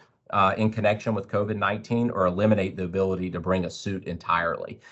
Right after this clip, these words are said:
And again, it, it really differs across the country in, in how states have handled this, uh, but it was front and center on a lot of state legislatures',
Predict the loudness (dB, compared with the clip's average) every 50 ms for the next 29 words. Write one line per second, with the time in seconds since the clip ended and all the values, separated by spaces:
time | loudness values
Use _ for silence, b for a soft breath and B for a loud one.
0 | B B 2 4 4 6 6 8 8 8 8 6 4 0 -6 -6 -6 -4 0 2
1 | 2 4 2 2 0 -4 -6 -8 -2 2 2 2 2 0 -4 -6 -6 -10 -2 2
2 | 4 4 4 4 2 -4 -6 0 0 0 0 0 -2 -2 -2 -2 -4 -4 -4 -4
3 | -2 -2 -2 0 2 2 2 2 0 -4 -8 -8 -8 -6 -8 -8 -6 -6 -6 -4
4 | -4 -4 -4 0 4 4 4 4 2 -8 B B B B B 4 6 6 8 8
5 | 6 6 6 2 0 -2 -4 -4 4 6 6 6 6 4 -4 -8 -4 -2 -2 2
6 | 4 4 2 2 2 0 2 2 2 2 0 -2 -4 -4 -4 -4 -4 -2 2 2
7 | 2 2 0 -2 -6 -6 -6 -6 -4 -4 -4 -4 -6 -8 -8 -8 -8 -8 -8 -8
8 | -8 -8 -8 -10 -14